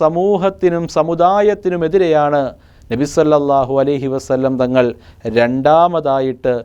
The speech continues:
പരാതിപ്പെടുന്നത്. സഹോദരങ്ങളെ, ഇത് വലിയ ഒരു ഗൗരവമേറിയ വിഷയമാണ്. കാരണം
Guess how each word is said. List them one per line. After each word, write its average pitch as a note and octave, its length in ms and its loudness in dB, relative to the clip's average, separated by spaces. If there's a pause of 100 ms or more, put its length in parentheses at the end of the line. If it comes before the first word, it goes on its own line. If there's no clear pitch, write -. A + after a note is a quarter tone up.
(260)
പരാതിപ്പെടുന്നത്. A2 880 -6 (1000)
സഹോദരങ്ങളെ, F3 580 2
ഇത് F#3+ 120 4
വലിയ G3 320 2 (120)
ഒരു F3+ 140 4 (760)
ഗൗരവമേറിയ E3 760 2 (100)
വിഷയമാണ്. A#2+ 520 -6 (760)
കാരണം G#3+ 320 2